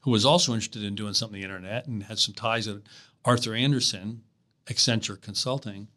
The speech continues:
And, um, so I started networking with him. At the same time, I worked with a West, a workout specialist, Terry Dorman, who'd worked on the, the Penn Central bankruptcy with a master of that.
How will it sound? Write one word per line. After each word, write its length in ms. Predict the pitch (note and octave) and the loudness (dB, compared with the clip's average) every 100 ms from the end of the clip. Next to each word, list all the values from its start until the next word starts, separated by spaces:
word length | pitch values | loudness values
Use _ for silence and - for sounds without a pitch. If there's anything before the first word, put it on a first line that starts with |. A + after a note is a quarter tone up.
| _ - - _ _ _ - | _ -20 -20 _ _ _ 2
And, 440 | C3 A#2+ A#2 A2+ | 4 4 2 0
um, 340 | A2 G#2+ G#2 G2 - | 2 0 -2 -6 -8
so 140 | - | -2
I 20 | |
started 280 | G2+ C3 B2+ | 2 4 6
networking 480 | B2 B2 C3 B2+ C#3+ | 4 2 -2 0 2
with 140 | D3 | 2
him. 220 | A#2+ G#2+ | 0 -2
At 40 | B2+ | 0
the 60 | |
same 240 | B2 C#3 C3+ | 2 2 0
time, 200 | C3 B2+ | 0 0
I 80 | A#2 | 0
worked 220 | A#2+ A#2+ | -2 -2
with 100 | A2 | 0
a 40 | |
West, 300 | G#2+ D3 D3+ | 4 4 4
a 60 | C3+ | 0
workout 400 | A#2+ F3 C#3+ A2 | 2 2 2 0
specialist, 720 | - A2 G2+ A2+ B2+ D3+ - _ _ _ _ | -4 -4 -4 -2 0 0 -4 _ _ _ _
Terry 220 | - A#2 | -2 0
Dorman, 400 | G2 A#2+ D3 A2+ | 2 4 4 4
who'd 180 | A2 A2 | 0 -6
worked 320 | G#2 A#2 A#2 | -4 -4 -2
on 220 | A#2 G#2+ G#2 | -4 -2 -4
the, 280 | G2+ G2 - _ | -6 -10 -16 _
the 100 | G#2 | -10
Penn 240 | - A#2+ | -2 0
Central 500 | G#2 D#3 D#3 A2+ F#2+ - _ _ | 4 4 2 -2 -8 -14 _ _
bankruptcy 680 | - A2 F#2 F#2+ - F2 - - _ - | -4 -4 -4 -4 -4 -4 -6 -14 _ -8
with 140 | A2 | -6
a 60 | F#2+ | -4
master 420 | G#2 C3 - G#2+ | -2 0 -2 -6
of 80 | E2+ | -16
that. 260 | E2 E2+ | -20 -20